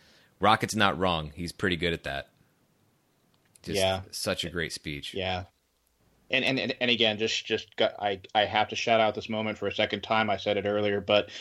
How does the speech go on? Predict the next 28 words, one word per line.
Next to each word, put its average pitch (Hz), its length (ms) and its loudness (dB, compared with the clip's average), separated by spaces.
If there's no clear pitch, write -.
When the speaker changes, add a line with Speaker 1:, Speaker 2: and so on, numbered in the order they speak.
Speaker 2:
the, 104 320 6
the 120 100 6
look 123 240 4
that 95 180 0
Tony 98 320 -2
shoots 95 300 0
him, 98 280 0
Speaker 1:
Yep. 104 160 4
Speaker 2:
it's - 80 -2
just 95 300 0
like, 92 300 -4
"Oh, 107 260 2
I 107 80 6
love 98 220 4
you 98 100 0
too." 98 400 4
That, 98 380 4
and 101 120 4
I 98 140 2
love 101 140 4
Speaker 1:
Yep. 92 60 0
Speaker 2:
that 98 140 4
you 101 100 -2
two 104 200 0
love 98 180 4
each 104 220 2
other. 95 300 2
<laughs> - 40 4